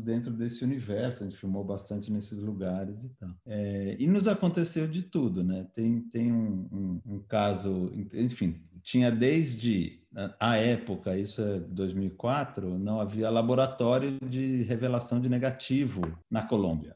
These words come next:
Então, veja, Colômbia, no auge da, da, da, da, da guerra antidrogas americana, com exércitos ali, et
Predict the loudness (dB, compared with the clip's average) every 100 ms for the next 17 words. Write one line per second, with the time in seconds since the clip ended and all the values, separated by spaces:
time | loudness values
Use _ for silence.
0 | -8 -6 -2 0 2 2 0 -2 -2 -2
1 | -2 -8 -10 -4 -2 0 0 0 0 -2
2 | -8 -8 -6 -2 0 2 0 -2 -4 -4
3 | -2 -4 -6 -8 -12 -16 _ -6 -4 -2
4 | -2 -2 0 0 2 2 2 0 -2 -4
5 | -2 -2 -2 -4 -2 0 2 0 0 0
6 | 0 -2 -4 -2 0 0 0 0 -2 -2
7 | -4 -2 -2 -2 -4 -8 -8 -4 -4 -4
8 | -4 -4 -6